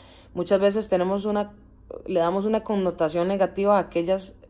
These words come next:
eh, emociones que son displacenteras, pero no existen emociones negativas ni positivas, simplemente son emociones,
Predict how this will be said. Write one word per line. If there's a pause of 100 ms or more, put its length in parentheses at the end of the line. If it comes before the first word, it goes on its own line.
eh,
emociones
que
son
displacenteras, (500)
pero
no
existen
emociones
negativas
ni
positivas, (160)
simplemente
son
emociones,